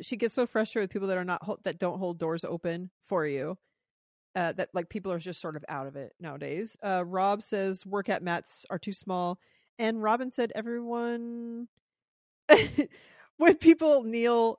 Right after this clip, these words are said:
during pictures, like, she hates anyone <laughs> that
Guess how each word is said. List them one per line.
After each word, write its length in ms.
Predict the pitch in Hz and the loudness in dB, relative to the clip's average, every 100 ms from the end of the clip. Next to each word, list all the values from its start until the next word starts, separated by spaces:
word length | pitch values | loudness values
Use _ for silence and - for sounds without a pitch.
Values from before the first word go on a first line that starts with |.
| 185 | 0
during 300 | 220 208 190 | 2 2 0
pictures, 600 | 202 180 180 175 180 196 | -6 -6 -8 -6 -6 -8
like, 120 | 180 | -8
she 180 | - 196 | -8 -6
hates 520 | 196 180 180 - - _ _ | -4 -4 -6 -14 -18 _ _
anyone 500 | 208 196 175 165 170 | -4 -4 -6 -8 -4
<laughs> 40 | |
that 180 | 190 - | -4 -4